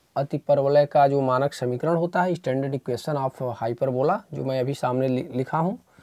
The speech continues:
दूसरे नंबर पर इसका जो वर्टेक्स होता है, इसका जो शीर्ष होता है, शीर्ष मैं लिख देता हूँ यहाँ पे वर्टेक्स, इसका जो शीर्ष होता है वो प्लस माइनस A कामा ज़ीरो होता है, <coughs> ज़ीरो होता है,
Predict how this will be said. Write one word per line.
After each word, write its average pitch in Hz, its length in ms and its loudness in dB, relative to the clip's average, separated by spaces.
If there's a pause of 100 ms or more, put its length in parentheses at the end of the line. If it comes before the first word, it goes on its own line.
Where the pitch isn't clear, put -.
(720)
दूसरे 170 280 2
नंबर 226 300 4
पर 208 180 2
इसका 202 320 2
जो 165 260 2
वर्टेक्स 165 560 4
होता 143 220 0
है, 165 140 0
इसका 156 240 -2
जो 151 120 2
शीर्ष 165 380 -4
होता 127 240 0
है, 156 180 -6 (680)
शीर्ष 151 500 -4 (480)
मैं 139 100 -4
लिख 143 180 2
देता 147 260 -2
हूँ 165 160 -2
यहाँ 160 140 -4
पे 160 160 -8
वर्टेक्स, - 840 -4 (880)
इसका 160 300 -4
जो 240 140 0
शीर्ष - 380 -4
होता 151 280 2
है 220 180 -2 (500)
वो 156 80 -2 (140)
प्लस 202 280 2
माइनस 185 460 0
A 175 240 -2
कामा 165 380 0 (340)
ज़ीरो 120 240 -2
होता 98 220 0
है, - 260 4
<coughs> - 20 6
ज़ीरो 139 240 4
होता 98 280 -8
है, 113 140 -16